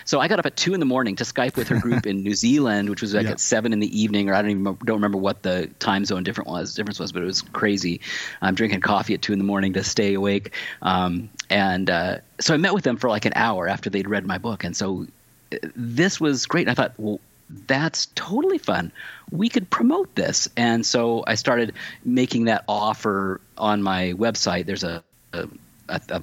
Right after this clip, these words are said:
Speaker 1: kind of a, a, I have a small group leaders guide that I self-published, and it's in the we-, free in the, within the website.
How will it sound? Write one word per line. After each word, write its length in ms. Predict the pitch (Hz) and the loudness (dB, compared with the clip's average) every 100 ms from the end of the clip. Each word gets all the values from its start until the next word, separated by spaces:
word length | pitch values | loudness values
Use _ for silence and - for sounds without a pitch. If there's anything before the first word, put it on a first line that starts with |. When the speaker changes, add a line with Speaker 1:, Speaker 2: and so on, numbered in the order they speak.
| - | -6
Speaker 1:
kind 180 | - 85 | -4 -4
of 60 | |
a, 60 | 80 | -4
a, 320 | 90 78 - | -4 -4 -2
I 40 | 87 | -4
have 80 | - | -4
a 80 | - | -2
small 240 | - 92 | -2 -2
group 140 | 90 | -2
leaders 200 | 90 87 | -2 -2
guide 260 | - 85 82 | -2 -2 -2
that 80 | - | -4
I 160 | 69 | -4
self-published, 640 | - - 73 - 87 85 - | -2 -2 -4 -4 -2 -2 -2
and 100 | 80 | -4
it's 120 | - | -4
in 80 | 90 | -4
the 80 | 85 | -4
we-, 100 | - | -6
free 280 | - 104 95 - - | -4 0 0 -2 -4
in 100 | 90 | -4
the, 60 | 85 | 0
within 320 | 95 90 87 | 0 2 0
the 80 | 87 | 0
website. 480 | 87 - - 80 | 0 2 2 0